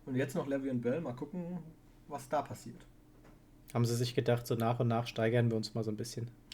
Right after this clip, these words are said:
Speaker 1: <laughs> Wer weiß, wie das denn abläuft bei denen noch, ja.
Speaker 2: Gucken wir mal. Gucken wir noch mal auf die Colts vielleicht. Safety Julian Blackmon, Saisonende, äh, wenn ich das richtig gesehen habe, Achillessehne gerissen. Holla, die Waldfee, tut bestimmt gut Schmerzen.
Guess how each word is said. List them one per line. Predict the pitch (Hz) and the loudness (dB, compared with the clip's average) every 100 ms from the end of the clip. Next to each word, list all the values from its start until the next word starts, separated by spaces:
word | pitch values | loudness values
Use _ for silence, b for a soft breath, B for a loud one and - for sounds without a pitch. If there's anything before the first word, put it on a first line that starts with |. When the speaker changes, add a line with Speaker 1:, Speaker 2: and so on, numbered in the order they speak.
| - | -2
Speaker 1:
<laughs> | 175 - 190 247 - - - 262 - | 0 2 -2 -2 -10 -14 -12 -10 -2
Wer | 135 127 123 | -2 2 2
weiß, | 123 131 135 - 127 123 | 4 2 0 -6 -4 -2
wie | 135 | -2
das | 127 | -2
denn | 135 131 | -4 -4
abläuft | 120 117 110 - | -6 -6 -8 -8
bei | 107 | -8
denen | 107 107 | -6 -8
noch, | 113 120 | -10 -10
ja. | 123 | -6
Speaker 2:
Gucken | 127 127 | -2 -2
wir | 110 | -2
mal. | 110 120 B B B - | -4 -12 B B B 2
Gucken | - 180 190 | 6 8 8
wir | |
noch | 175 | 10
mal | 165 | 12
auf | 160 | 10
die | 160 | 8
Colts | 123 151 196 - | 6 10 10 8
vielleicht. | - 175 175 175 | 6 8 8 6
Safety | - 156 175 - 160 | 10 10 10 6 0
Julian | 135 160 170 143 | 6 8 8 8
Blackmon, | 135 156 - 185 170 170 | 8 6 6 4 6 4
Saisonende, | 151 143 131 151 190 156 180 180 180 180 - - | 6 6 8 8 6 2 6 6 6 4 -6 2
äh, | 156 139 135 | 6 8 8
wenn | 147 | 6
ich | |
das | 151 143 | 4 2
richtig | 156 160 151 | 4 2 2
gesehen | 147 135 147 | 4 8 8
habe, | 143 - | 8 2
Achillessehne | 143 170 175 175 160 160 | 2 4 4 6 4 6
gerissen. | 147 165 170 170 b b b b - | 4 4 2 -2 b b b b 4
Holla, | 147 147 | 8 8
die | 131 | 8
Waldfee, | 127 160 - 165 160 | 8 8 6 4 4
tut | - 156 | 4 2
bestimmt | 156 147 190 175 | 2 4 4 4
gut | 170 175 | 2 0
Schmerzen. | - 139 147 - 151 | 2 4 2 2 0